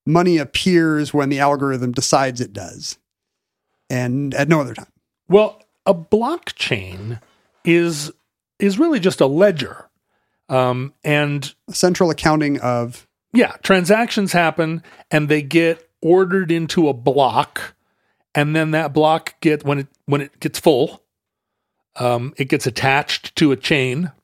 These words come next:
Speaker 1: Wait, a blockchain is a chain of blocks?
Speaker 2: It's a chain of blocks, and the blocks are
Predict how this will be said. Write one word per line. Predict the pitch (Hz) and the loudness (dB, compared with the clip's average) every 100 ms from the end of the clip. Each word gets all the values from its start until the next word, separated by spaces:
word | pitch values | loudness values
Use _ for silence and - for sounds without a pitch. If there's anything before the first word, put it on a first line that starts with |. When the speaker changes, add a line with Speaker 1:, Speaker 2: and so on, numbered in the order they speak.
| - | -2
Speaker 1:
Wait, | 190 143 - | 0 0 -6
a | - - | -6 0
blockchain | 160 - 247 202 | 2 2 0 0
is | 131 | -2
a | |
chain | - - 147 175 | -4 0 0 0
of | 180 - | -2 -4
blocks? | 117 143 196 | -2 0 0
Speaker 2:
It's | - | -2
a | |
chain | 151 190 | 0 0
of | 151 | 2
blocks, | 139 123 110 - - | 2 2 0 -10 -6
and | 165 160 | -2 0
the | 151 | 0
blocks | 151 175 208 170 - - - | 0 2 2 0 -4 -10 -2
are | 151 139 139 143 | 0 0 0 -4